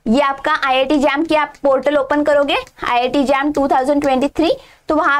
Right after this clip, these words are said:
पे download डिप-, declaration form करके आ जाएगा, वहाँ से आप यहाँ पे, अ, download करके उसकी प्रिंट आउट निकाल के fill करके फिर आपको PDF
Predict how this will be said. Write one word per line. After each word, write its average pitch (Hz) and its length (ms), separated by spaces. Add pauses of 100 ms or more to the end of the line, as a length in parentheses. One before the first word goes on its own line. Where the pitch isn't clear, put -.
पे 339 80
download 294 600
डिप-, 330 360
declaration 285 560
form 285 280
करके 277 280
आ 254 180
जाएगा, 269 420
वहाँ 294 240
से - 120
आप 262 140
यहाँ 262 180
पे, 285 140 (440)
अ, 226 220 (180)
download 262 540
करके 339 340
उसकी 381 380 (200)
प्रिंट 254 280
आउट 320 220
निकाल 311 340 (100)
के 370 60 (580)
fill 403 380
करके 381 420 (280)
फिर 370 180
आपको 339 280
PDF 285 380